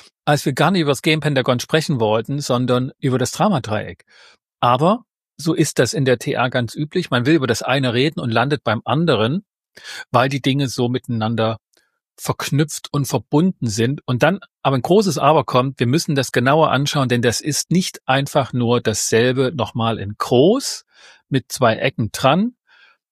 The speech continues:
ne, vom Dreieck zum Fünfeck, sondern das hat schon nochmal eine ganz andere Perspektive. Und dem wollen wir uns heute widmen. Zeichnen wir nochmal nach vom,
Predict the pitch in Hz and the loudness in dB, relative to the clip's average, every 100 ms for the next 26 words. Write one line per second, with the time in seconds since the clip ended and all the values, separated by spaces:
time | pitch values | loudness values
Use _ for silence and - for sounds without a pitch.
0 | - 139 165 113 - 127 131 123 - 110 | -4 -2 0 -2 0 0 2 0 -2 -4
1 | - 160 - - 151 - - 127 131 127 | -2 -2 -2 -2 -4 -4 0 2 2 2
2 | 127 - - _ _ _ _ 127 107 - | 0 -8 -20 _ _ _ _ -4 -2 -2
3 | 139 - 135 120 107 117 117 117 104 110 | -2 0 0 0 -2 -2 0 -2 -2 -2
4 | 123 - 104 107 - - - 101 - 107 | -2 -4 -8 -6 -8 -8 -8 -8 -8 -10
5 | - 107 90 76 _ - 107 147 139 131 | -6 -4 -4 -8 _ -6 -2 2 4 4
6 | 131 113 113 107 - - 117 113 110 98 | 2 0 -4 -4 -8 -2 0 0 -2 -2
7 | 104 - 87 104 - 143 180 202 170 151 | -6 -8 -12 -14 -4 0 0 2 0 2
8 | 143 127 165 - 147 135 | 2 2 0 -2 -4 -6